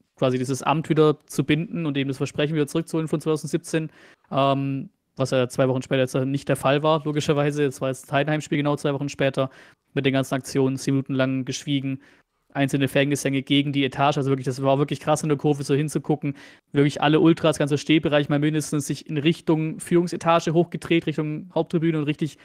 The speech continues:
aggressiv das hochgebrüllt. Dieser schwarze, dieser schwarze, ja, Rauch, der aufstieg, weil generell auch Motto, „Alle in Schwarz“ und sowas.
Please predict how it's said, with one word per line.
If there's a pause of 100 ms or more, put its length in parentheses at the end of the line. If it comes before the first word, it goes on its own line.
(180)
aggressiv
das
hochgebrüllt.
Dieser
schwarze, (320)
dieser
schwarze, (140)
ja,
Rauch,
der
aufstieg,
weil
generell
auch
Motto,
„Alle
in
Schwarz“
und
sowas.